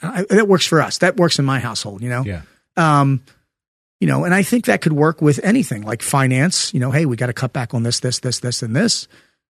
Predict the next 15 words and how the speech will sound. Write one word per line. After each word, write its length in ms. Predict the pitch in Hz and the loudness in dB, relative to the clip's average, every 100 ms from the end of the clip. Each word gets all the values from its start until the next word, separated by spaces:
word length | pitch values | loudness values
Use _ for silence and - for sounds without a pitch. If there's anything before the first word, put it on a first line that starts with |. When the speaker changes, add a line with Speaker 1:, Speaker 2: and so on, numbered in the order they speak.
| - | -4
Speaker 1:
Um, 480 | 139 131 123 123 123 _ _ _ | 0 0 0 -2 -4 _ _ _
and 100 | 214 | 2
it 80 | 233 | 4
can't 240 | 220 262 - | 4 4 2
just 220 | 247 - | 0 0
be, 140 | 226 | 0
like, 260 | 220 190 180 | 2 2 2
one 320 | - 175 190 | 2 2 2
person 360 | 160 202 185 147 | 2 2 2 0
cut. 120 | 151 | -2
Like, 140 | 151 143 | -2 -2
if 80 | 139 | -2
it's 120 | 131 | -2
something 240 | 202 190 | -2 -2
financial, 640 | - 160 151 160 - 131 | 0 0 2 0 0 -2